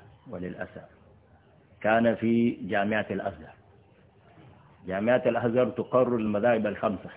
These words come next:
<laughs> المذاهب الخمسة، يعني، يدرسون حتى المذهب الجعفري، مثل ما نحن ندرس الحنفي والمالكي والشافعي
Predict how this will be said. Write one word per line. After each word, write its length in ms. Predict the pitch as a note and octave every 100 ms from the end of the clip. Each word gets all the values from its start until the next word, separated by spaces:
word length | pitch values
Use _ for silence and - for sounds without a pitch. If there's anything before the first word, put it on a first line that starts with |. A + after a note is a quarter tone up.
| - - -
<laughs> 680 | A2 - - _ _ - G#2+
المذاهب 600 | G2+ F#2+ G2 A#2 C3 G#2+ - - - - - - - -
الخمسة، 500 | F2+ A2+ G2+ F2+ - F2+
يعني، 480 | F#2+ G2+ G2 G2 G2
يدرسون 600 | F#2+ G#2 G#2 A2+ A#2+ A2+
حتى 200 | A2+ A2
المذهب 440 | G#2+ A#2 G#2+ G2
الجعفري، 540 | F#2+ F2+ A2 F2 F#2+ E2+ - - - - - - -
مثل 280 | A#2 A2 G#2+
ما 180 | G#2 G#2
نحن 380 | A2 A2+ G2+ G#2+
ندرس 400 | G2 G2+ F#2 F#2
الحنفي 760 | F2 A2 A2 A2 G2+ A2 A2
والمالكي 960 | F#2 F2 F2+ G#2+ A2 A2 G#2 - G#2 F#2+
والشافعي 760 | F2+ - G#2+ A#2+ G#2 G#2 A2